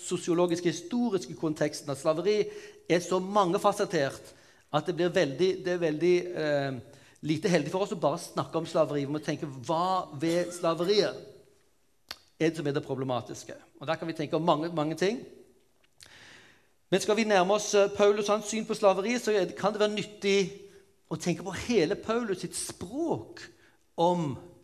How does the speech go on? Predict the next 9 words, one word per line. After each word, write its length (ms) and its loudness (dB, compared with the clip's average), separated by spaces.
slaveri. 540 2
For 160 2
slaveri 560 2
er 120 2
en 180 -4
veldig 440 0
sentral 680 -4
metafor, 480 -6
et 140 -6